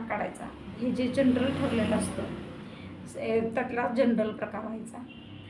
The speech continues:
आणि कुणी काय बोलू देत घरात, त्यांना मला कुणी काय बोललं ना,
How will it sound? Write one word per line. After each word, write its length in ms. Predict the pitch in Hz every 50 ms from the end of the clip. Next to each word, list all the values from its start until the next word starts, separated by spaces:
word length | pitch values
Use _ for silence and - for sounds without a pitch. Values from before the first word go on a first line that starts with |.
| - - - - -
आणि 380 | 214 226 233 240 254 262 269 269 -
कुणी 180 | 339 370 381
काय 260 | 440 453 440 381 - -
बोलू 280 | 277 285 285 277 269
देत 200 | 262 240 254 254 - - - -
घरात, 320 | 247 269 262 254 - - - - - - 233 226 226 233 226
त्यांना 260 | - - 285 302 285
मला 300 | 311 330 302 285 285 294
कुणी 260 | - - 403 349 349
काय 140 | 330 349 339
बोललं 360 | 339 330 320 330 311 285 247
ना, 120 | 226 -